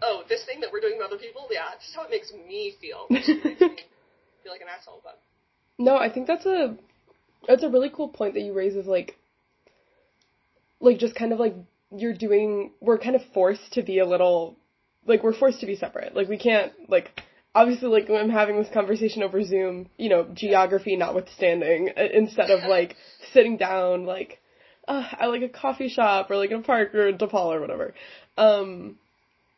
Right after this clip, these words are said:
Speaker 2: and so, like, that aspect, I think, is something I've really been thinking about a lot, like, even personally, just over the past few weeks, is, like, how has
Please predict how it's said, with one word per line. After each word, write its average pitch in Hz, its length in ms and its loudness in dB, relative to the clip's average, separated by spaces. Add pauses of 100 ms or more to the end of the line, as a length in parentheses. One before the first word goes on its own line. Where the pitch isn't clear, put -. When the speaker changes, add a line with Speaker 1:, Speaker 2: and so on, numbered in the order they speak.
(120)
Speaker 2:
and 247 140 2
so, 277 140 4
like, 247 260 -2 (440)
that 214 400 0 (100)
aspect, 202 480 -6
I 214 80 -4
think, 202 180 -4
is 190 120 -8
something 185 380 -4
I've 180 200 -4
really 185 180 0
been 190 200 -6
thinking 226 360 -6
about 247 160 0
a 262 60 2
lot, 277 260 -2 (100)
like, 226 200 4
even 233 220 4
personally, 180 520 -2
just 180 220 -12
over 175 400 2 (420)
the 170 60 0
past 202 340 -2
few 196 160 -6
weeks, 196 240 -2
is, 185 120 -4
like, 175 220 0 (600)
how 214 480 4
has 190 580 -4